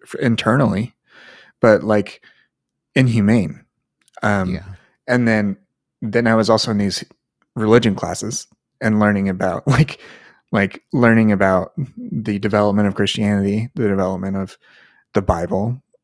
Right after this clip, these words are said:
Speaker 1: and, like,
Speaker 2: Yeah.
Speaker 1: I, it wasn't a, it wasn't a, they, they allowed their religion professors, at least at the time, to sort of, even if they couldn't say that the Bible's not inerrant,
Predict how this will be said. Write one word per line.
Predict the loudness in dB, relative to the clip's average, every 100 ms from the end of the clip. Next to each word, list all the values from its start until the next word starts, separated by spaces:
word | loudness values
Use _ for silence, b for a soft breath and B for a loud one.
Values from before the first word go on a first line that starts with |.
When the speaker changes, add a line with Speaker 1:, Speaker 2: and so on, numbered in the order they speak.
| _ -4
Speaker 1:
and, | -2
like, | -2 -4 -6
Speaker 2:
Yeah. | -10 -12 -16 b b b _ _ _ _ _ -4
Speaker 1:
I, | 0
it | 0 2 4
wasn't | 4 4
a, | 0 -4 _ -6
it | 0
wasn't | 2 2 2
a, | 0 -4 B B -16 _ _ -14
they, | -4 0 0 -2
they | -8 -4 0 0
allowed | 2 2 2 0 -6 _
their | -4 0 0
religion | 0 -2 -2 -6
professors, | -8 -12 -10 -8
at | -8
least | -8 -10 -12
at |
the | -14
time, | -10 -8 -6 -6 -8
to | -8
sort | -8 -8
of, | -10 -12 b b b b b b b b _ _
even | 2 2
if | 2
they | 0 -2 -4 -8
couldn't | -4 -2 0
say | 0 0
that | -4 -6
the | -8
Bible's | -6 -8 -4 -4 -4 -8
not | -8 -2 -2 -2 -6
inerrant, | -6 -4 -6 -8